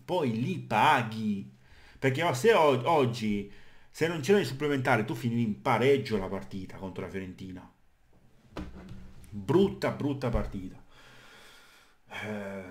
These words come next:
Vidal a un certo punto veniva saltato come un birillo perché era stanchissimo, era morto. Eh, Kolarov non ha fatto male, mi aspe-,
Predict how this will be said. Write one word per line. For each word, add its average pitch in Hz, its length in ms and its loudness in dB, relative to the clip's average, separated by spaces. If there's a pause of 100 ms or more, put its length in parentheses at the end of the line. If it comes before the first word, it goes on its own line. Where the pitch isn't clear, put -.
(140)
Vidal 139 420 8
a 131 60 6
un 117 80 2
certo 123 260 0
punto 131 420 4
veniva 117 280 2
saltato 123 420 2
come 120 200 0
un 120 120 2
birillo 127 640 6
perché 104 500 -2 (160)
era 107 200 0
stanchissimo, 120 920 0
era 104 120 -4
morto. 127 840 -2 (140)
Eh, 110 680 2
Kolarov 131 500 6
non 120 160 0
ha 127 80 4
fatto 123 380 2
male, 135 340 4
mi 123 80 2
aspe-, 120 380 -6